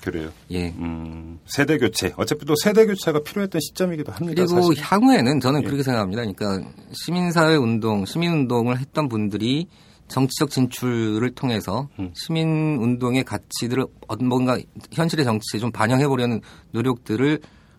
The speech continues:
Speaker 2: 하는 것을 적극 좀 권장해주는 게 맞다.
Speaker 1: 음.
Speaker 2: 대신에 그런 정치 활동을 하고 또 시민사회로 돌아올 수 있는 순환 구조를 만들어야 하는 거 아니야?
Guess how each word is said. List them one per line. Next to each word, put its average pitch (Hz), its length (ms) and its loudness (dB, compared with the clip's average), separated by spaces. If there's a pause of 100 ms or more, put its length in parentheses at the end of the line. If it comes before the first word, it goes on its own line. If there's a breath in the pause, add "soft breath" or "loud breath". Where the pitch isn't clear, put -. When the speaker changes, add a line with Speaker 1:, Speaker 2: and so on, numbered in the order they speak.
(120)
Speaker 2:
하는 208 240 4
것을 165 680 2
적극 - 340 -4
좀 - 180 -16
권장해주는 156 580 4
게 180 60 0
맞다. 101 460 2
Speaker 1:
음. 98 340 0 (840 soft breath)
Speaker 2:
대신에 110 680 4
그런 156 160 0
정치 131 260 0
활동을 175 320 2
하고 226 240 0 (100)
또 269 300 4
시민사회로 190 460 4
돌아올 139 320 4
수 - 120 -8
있는 143 100 2
순환 196 340 2
구조를 151 180 0
만들어야 131 460 4
하는 151 140 4
거 202 60 2
아니야? 95 380 0